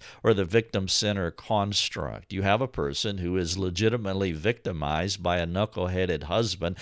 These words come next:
I mean, for the sake of argument, I'm saying that her story is true. Of course, you have to explore that as well. But, but let's say that her story is true. Well, she is a victim. But you also know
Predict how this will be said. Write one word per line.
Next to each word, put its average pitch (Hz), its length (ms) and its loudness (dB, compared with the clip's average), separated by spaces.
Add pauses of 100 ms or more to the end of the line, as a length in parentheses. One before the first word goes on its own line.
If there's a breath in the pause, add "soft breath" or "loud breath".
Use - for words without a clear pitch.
(200 loud breath)
I 135 60 4
mean, 156 100 6
for 127 160 2
the 117 60 0
sake 143 260 4
of 110 80 2
argument, 92 500 4
I'm 90 120 -4
saying 104 440 0
that 87 200 0
her 82 120 -4
story 90 460 -2
is 67 240 -6
true. 78 540 -4
Of 92 80 -8
course, - 240 -4
you 87 100 -4
have 80 160 -4
to - 80 -8
explore 73 460 -4
that 71 180 -2
as 62 180 -8
well. 80 460 -6 (460 loud breath)
But, 143 160 6 (200)
but 147 120 0
let's 139 200 10
say 120 240 6
that 113 160 -2
her 117 120 4
story 117 480 2
is 135 240 0
true. 85 260 -4
Well, 95 220 0
she 104 320 -4
is 95 200 0
a 92 260 2
victim. 90 760 -4
But 101 180 4
you 101 220 2
also 104 580 2
know 90 640 -4